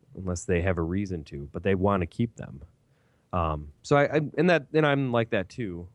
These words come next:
Like, I just wanna make sure they're backed up for when I, you know, wanna go back to 'em or look for, you know, an idea on a project or whatever.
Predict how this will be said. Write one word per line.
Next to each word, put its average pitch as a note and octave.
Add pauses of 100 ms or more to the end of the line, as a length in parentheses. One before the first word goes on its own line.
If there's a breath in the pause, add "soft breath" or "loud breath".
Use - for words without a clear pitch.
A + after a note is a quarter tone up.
(120)
Like, F2+
I F#2+
just G2
wanna F#2+
make F#2+
sure A2
they're F2
backed F#2
up F#2+ (240)
for F2+
when F2+
I, E2
you F#2
know, D2+
wanna D#2
go E2+
back F2
to G2
'em F2
or E2+
look F#2+
for, D#2+ (140)
you F2
know, D#2
an D#2
idea D2+
on C#2+
a C#2
project D2+
or C#2
whatever. C2